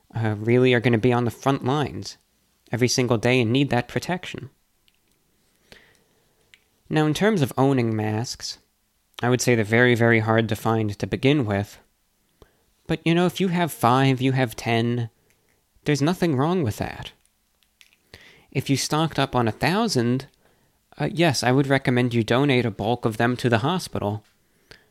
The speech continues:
Uh, and I think that is an issue to just stockpile them, like, to that extent. Or if you took them to resell, that's, you know, that's another story. But to have a couple to wear every day, I encourage wearing masks.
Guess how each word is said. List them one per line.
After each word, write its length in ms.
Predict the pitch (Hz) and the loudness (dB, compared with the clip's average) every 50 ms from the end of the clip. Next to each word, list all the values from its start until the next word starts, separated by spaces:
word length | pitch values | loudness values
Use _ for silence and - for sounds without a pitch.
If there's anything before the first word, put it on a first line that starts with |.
| _ _ _ - | _ _ _ -14
Uh, 80 | - - - | -14 -10 -6
and 120 | - 110 113 | -2 -2 0
I 60 | 120 | 0
think 240 | - 139 135 123 113 | 2 0 0 2 2
that 160 | 127 135 175 | 2 2 2
is 160 | 226 226 - | 2 0 0
an 80 | 139 107 | 0 0
issue 280 | 101 104 - - 113 | 0 -2 -2 -2 -2
to 80 | 104 104 | -2 -2
just 220 | - - 110 - | -4 -4 -4 -4
stockpile 680 | - - - 143 170 175 - - - - 110 110 110 110 | -6 -4 -4 -4 -4 -6 -8 -12 -12 -8 -4 -2 -2 -2
them, 180 | 110 113 110 110 | 0 0 0 0
like, 180 | 110 110 - - | 0 -2 -4 -6
to 100 | - 110 | -4 -4
that 200 | 117 123 131 123 | -2 -2 -2 -4
extent. 580 | 113 - - - - 143 131 104 92 - - _ _ _ _ _ _ _ _ _ _ _ _ _ _ _ _ _ _ - | -6 -6 -8 -6 -4 -4 -4 -6 -8 -12 -18 _ _ _ _ _ _ _ _ _ _ _ _ _ _ _ _ _ _ 0
Or 140 | 127 127 127 | 4 4 4
if 120 | 123 - | 4 4
you 100 | 127 120 | 2 2
took 240 | - - - - - | 2 2 -2 -2 0
them 200 | 127 123 120 113 | 0 0 0 0
to 120 | - 120 107 | -2 -4 -2
resell, 580 | 110 123 123 117 - - - 131 - 73 - - | 0 0 0 0 -2 -2 -2 -4 -4 -4 -6 -6
that's, 380 | 101 110 123 - - - - - | -4 -4 -4 -4 -6 -8 -6 -4
you 140 | 147 147 135 | -2 0 0
know, 260 | 120 117 117 120 117 - _ _ _ _ _ _ _ _ _ _ _ _ _ _ _ - | 0 0 -2 -2 -6 -8 _ _ _ _ _ _ _ _ _ _ _ _ _ _ _ -2
that's 260 | 123 123 127 123 - | 2 2 2 2 2
another 320 | 131 123 160 196 180 117 | 2 2 4 4 4 2
story. 540 | 104 - - - 110 107 101 101 104 101 101 _ _ _ _ _ _ _ _ _ _ _ _ _ - _ _ _ _ - | 0 0 0 0 0 2 2 0 -2 -4 -6 _ _ _ _ _ _ _ _ _ _ _ _ _ -20 _ _ _ _ -2
But 160 | - 151 - | -2 -2 0
to 60 | 143 | 0
have 220 | 120 135 147 156 | 0 2 2 4
a 60 | 160 151 | 2 2
couple 360 | - - 127 127 143 185 208 | 2 2 2 2 2 2 0
to 120 | - - 135 | 2 2 2
wear 280 | 117 120 123 127 123 | 4 4 6 6 6
every 200 | 120 117 123 120 | 4 4 4 2
day, 420 | - - 123 143 165 196 226 214 - _ _ _ _ _ _ _ _ _ - | 2 2 2 2 2 0 -2 -4 -8 _ _ _ _ _ _ _ _ _ -10
I 160 | - 127 151 | -6 -4 -2
encourage 560 | 190 233 254 - - - 226 320 370 302 - | 0 0 0 0 2 2 2 2 2 2 2
wearing 320 | 113 117 120 110 110 107 107 | 4 4 4 4 4 2 2
masks. 560 | 107 104 101 101 104 - - - - - - | 2 2 0 0 -2 -6 -8 -12 -16 -20 -20